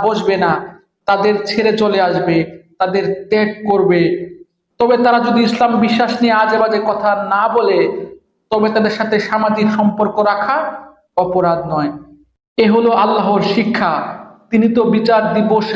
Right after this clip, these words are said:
রেখেছেন কাফেরদেরকে উচিত শিক্ষা দেবার জন্য। দুনিয়াতে মুমিনদের এই বেয়াদব মানুষগুলোর সাথে ঝগড়া বা মারামারি করা লাগবে না। যারা মহাসত্য, মহান আল্লাহ রাব্বুল আলামিনকে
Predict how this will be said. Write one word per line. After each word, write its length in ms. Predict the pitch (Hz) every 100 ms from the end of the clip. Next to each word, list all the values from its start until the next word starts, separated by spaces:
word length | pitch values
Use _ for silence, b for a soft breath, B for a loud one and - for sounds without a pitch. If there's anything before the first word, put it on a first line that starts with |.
| 202
রেখেছেন 440 | 214 233 240 202 170 - - - _ -
কাফেরদেরকে 720 | 196 226 - 214 208 202 202 208
উচিত 220 | 202 226 220 -
শিক্ষা 300 | 233 - 220
দেবার 340 | 202 185 180 185
জন্য। 200 | 180 175 160 156 - _ _ _ _ _
দুনিয়াতে 480 | 156 214 233 220 220 202
মুমিনদের 560 | 214 254 226 220 196 - - - - - 202
এই 80 | 196 190
বেয়াদব 340 | 226 220 220 214
মানুষগুলোর 520 | 190 226 220 220 214 -
সাথে 200 | 214 208 196 196
ঝগড়া 300 | 220 220 226 214
বা 80 | 190 -
মারামারি 380 | 208 208 190 185
করা 140 | 185 175
লাগবে 340 | 175 175 185 170
না। 60 | 156 - - _ _ 156
যারা 220 | 202 180 175 175
মহাসত্য, 640 | 180 190 180 190 185 185 185 185 185 - - _
মহান 280 | 175 190 196 196
আল্লাহ 200 | 190 190 185
রাব্বুল 300 | 185 185 185
আলামিনকে 460 | 185 185 185 180